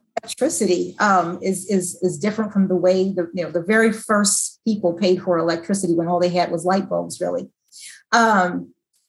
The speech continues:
I do believe that we're gonna evolve away from volumetric rates. And I, I, it, like, it, it feels as natural to me as the fact that so many other things have moved away from volumetric,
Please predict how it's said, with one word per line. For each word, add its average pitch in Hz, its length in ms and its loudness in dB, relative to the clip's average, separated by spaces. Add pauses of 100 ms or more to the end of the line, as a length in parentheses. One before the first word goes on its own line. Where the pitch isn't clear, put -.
(440)
I 311 300 4
do 339 240 4
believe 302 380 2
that 208 160 0
we're 208 100 2
gonna 208 320 2
evolve 185 320 2
away 175 240 2
from 170 200 -6
volumetric 170 640 -4
rates. 170 280 -2
And 175 120 -4
I, 202 260 0
I, 190 260 0
it, 180 120 -2
like, 202 240 0
it, 214 200 -2
it 226 200 0 (160)
feels 277 360 4
as 185 260 0
natural 208 520 2
to 185 180 -2
me 190 340 0
as 175 160 -2
the 180 100 -2
fact 180 300 -2
that 170 200 -2
so 196 120 2
many 196 240 6
other 180 220 0
things 170 280 -10
have 165 100 -6
moved 160 240 -8
away 165 180 -4
from 165 180 -10
volumetric, 165 640 -8